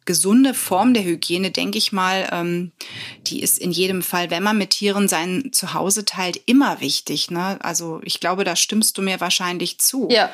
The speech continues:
Speaker 2: auf jeden Fall. Also da stimme ich dir voll und ganz zu. Ähm, eine ganz einfache Form der Hygiene ist das jetzt auch viel, äh, thematisierte Händewaschen,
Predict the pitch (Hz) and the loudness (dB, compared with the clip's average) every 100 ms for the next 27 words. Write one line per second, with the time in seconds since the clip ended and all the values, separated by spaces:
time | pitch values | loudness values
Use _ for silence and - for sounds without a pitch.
0 | - 214 - 214 208 214 196 196 208 208 | 0 -2 0 -2 0 -2 0 0 0 -2
1 | 208 226 226 226 220 208 226 226 220 202 | -2 0 0 0 -4 -2 0 0 0 0
2 | 233 233 - 254 240 247 - - - _ | 0 -2 -2 2 4 4 0 -20 -20 _
3 | - 214 214 208 214 208 - 214 208 214 | 0 4 4 4 2 2 2 2 2 -2
4 | - 220 254 226 220 220 226 214 214 214 | 0 2 2 0 0 2 4 4 0 0
5 | 226 226 220 - 214 - - 208 202 - | 2 4 2 0 -2 -4 -2 -2 -2 -2
6 | 202 202 - - - 247 247 233 226 220 | -4 -2 -4 -6 0 4 6 6 6 4
7 | 208 - - - - 214 - 220 208 214 | 2 -2 -14 -16 -20 -12 0 2 2 2
8 | 226 226 208 220 277 262 240 - 240 247 | 2 2 2 4 4 4 2 2 4 4